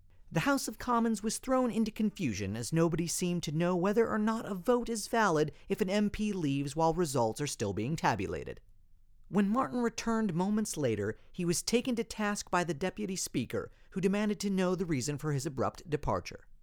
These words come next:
Martin explained that he had purchased a package of underwear from the Hudson Bays Company on deep discount that ended up being improperly sized. The underwear were too small for him,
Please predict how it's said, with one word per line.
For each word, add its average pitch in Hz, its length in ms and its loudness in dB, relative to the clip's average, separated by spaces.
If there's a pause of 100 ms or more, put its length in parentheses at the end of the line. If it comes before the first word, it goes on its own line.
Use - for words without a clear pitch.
(340)
Martin 226 260 2
explained 226 520 2
that 214 120 -2
he 190 160 -4
had 202 180 -2
purchased 240 400 -2
a 226 40 0
package 240 400 -4
of 220 160 -6
underwear 127 600 0 (180)
from 196 220 0
the 190 60 4
Hudson 220 460 -2
Bays 175 360 0
Company 147 560 -2
on 175 160 2
deep 214 340 -8
discount 135 540 -2 (240)
that 208 180 -2
ended 233 240 2
up 220 220 0
being 156 300 2
improperly 117 580 0
sized. - 580 0 (360)
The 160 100 0
underwear 233 380 4
were 220 100 -2
too 226 220 -4
small 180 340 2
for 98 180 -6
him, - 200 -12